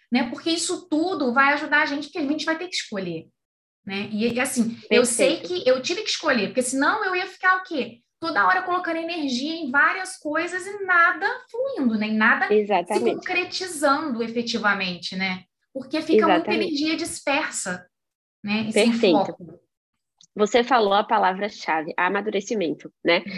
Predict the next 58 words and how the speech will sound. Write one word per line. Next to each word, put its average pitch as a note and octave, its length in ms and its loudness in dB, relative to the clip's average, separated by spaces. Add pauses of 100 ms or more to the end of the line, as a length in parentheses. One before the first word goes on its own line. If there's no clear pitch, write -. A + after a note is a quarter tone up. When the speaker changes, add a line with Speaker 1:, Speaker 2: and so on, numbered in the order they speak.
(200)
Speaker 2:
Se A#3+ 120 4
a A3+ 60 6
gente D#4+ 580 2
passar B3 360 2
um E4+ 140 2
dia G3+ 220 -2
assim G3 200 -8
com F3 160 -2
a E3+ 60 2
criança, G3+ 540 0
a F#3+ 40 2
gente G#3 220 -6
vai G#3+ 140 2
ver G#3 120 -2
que - 100 -8
a - 60 -6
criança A#3 440 -2
quer C4 200 -4 (100)
tudo. F3 320 0 (640)
Speaker 1:
Hum. G3 120 -14 (400)
Speaker 2:
"Ah, G4 360 4
eu G#4+ 80 0
quero A4 320 8
isso, A#3+ 180 2
eu C4+ 60 2
quero G4 220 4
aquilo." G#3 480 0
Eu G#3 100 0
tenho A#3 180 0
uma B3+ 80 0
filha G#3+ 220 0
de G3+ 100 -6
um G#3 40 -2
amigo G3 260 -4
meu G3 180 0
que A#3 140 -10
vem G#3 160 0
bastante G#3 460 -4
pra F3 200 2
cá, G3+ 280 2 (340)
e B3+ 140 4
ela F4+ 220 6
chega E4+ 260 0
aqui E4+ 180 2
já F4 120 2
querendo. B3+ 500 0 (180)
"Você C#5+ 140 -2
tem D5+ 180 0
aquele A#3+ 360 -4
chocolate F#3 500 0
tal?" B3 300 4
"Ah, F4 140 2
eu F4 60 -2
quero E4+ 240 -4
banana." B3+ 480 -2
Aí B3 140 2
ela C4+ 340 2
olha D#4 400 0